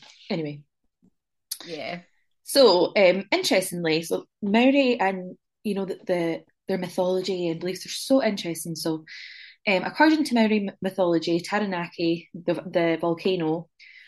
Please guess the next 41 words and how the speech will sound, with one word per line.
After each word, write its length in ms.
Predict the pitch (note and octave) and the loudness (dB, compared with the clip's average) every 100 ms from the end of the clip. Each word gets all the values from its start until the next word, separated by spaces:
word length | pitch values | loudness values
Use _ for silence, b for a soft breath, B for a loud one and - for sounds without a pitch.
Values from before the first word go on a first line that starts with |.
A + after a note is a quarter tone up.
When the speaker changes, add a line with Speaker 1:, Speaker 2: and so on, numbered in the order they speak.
| B | B
Speaker 1:
once 380 | - G3 G#3+ G#3 | 0 2 2 0
Speaker 2:
Mm-hmm. 80 | - | 0
Speaker 1:
resided 500 | G3 F3 E3+ - - G3 | 2 2 0 -2 -4 0
right 280 | G#3 - | 0 0
bang 340 | - E3 E3 E3+ | 2 4 4 0
in 120 | F3 | -4
the 60 | F3+ | 0
middle 320 | C#4 D#4 G3+ | 0 2 0
of 100 | - | 0
the 60 | E3 | -6
North 220 | D#3 D#3 | -6 -6
Island 340 | D3+ D#3 D#3 D#3+ | -6 -4 -4 -8
instead 260 | D#3 E3 | -6 -6
of 120 | D#3+ | -4
on 100 | E3 | -6
the 60 | D#3+ | -6
west 260 | D#3+ D#3 - | -6 -6 -8
coast. 400 | F#3 D#3 D#3 - - | -6 -6 -8 -14 -8
And 100 | F#3 | -6
it 60 | |
was 120 | F3 | -4
a 40 | E3+ | -8
group 440 | D#3 F#3+ G3+ - - | -4 -2 -2 -6 -12
of 160 | C#3+ - _ | -12 -14 _
New 220 | F3+ F3 | -8 -6
Zealand 260 | E3+ F3 E3+ | -4 -4 -2
volcanoes 500 | E3 D#3+ F#3 E3 E3 | -4 -6 -6 -6 -6
were 120 | D#3+ | -4
all 160 | C#3+ D#3+ | -4 -4
together. 500 | - A#3+ G3 C#3 - _ _ - - B B B B B B _ | -2 0 0 -4 -10 _ _ -20 -20 B B B B B B _
And 400 | F#3+ F#3 F3 F3 - | 2 4 2 -2 -6
there 120 | F3 | -4
was 180 | F3 - | -4 -6
beautiful 400 | G3+ - F#3 F3 | -8 -4 -4 0
mountains 360 | G#3+ A#3 A#3 | 0 0 0
all 180 | A3+ F#3+ | 0 0
around 280 | F#3 F#3 F#3 | -2 -2 -2
them. 380 | F#3 F3+ F#3 F3+ b b b _ - | -2 -2 -8 -12 b b b _ -4
And 340 | F3 F3 F3 E3+ | 0 0 0 -2
they 100 | F3+ | -2
basically 920 | F3+ F#3 F3+ - - F3 E3 D#3+ D#3 | 0 -2 -4 -8 -4 0 2 0 -4